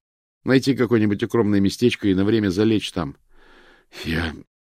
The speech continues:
Лицо Фиги исказилось в противоречивом смятении. Даже не знаю, смогу ли я так поступить. Ты ведь не полицейский, ты не обязан в это впутываться. Так, не пойми меня неправильно, ладно.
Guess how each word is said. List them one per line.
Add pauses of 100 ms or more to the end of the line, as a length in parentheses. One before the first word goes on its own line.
(240)
Лицо
Фиги
исказилось
в
противоречивом
смятении. (840)
Даже
не
знаю,
смогу
ли (140)
я
так
поступить. (580)
Ты
ведь
не
полицейский,
ты
не
обязан
в
это
впутываться. (180)
Так, (400)
не
пойми
меня
неправильно,
ладно.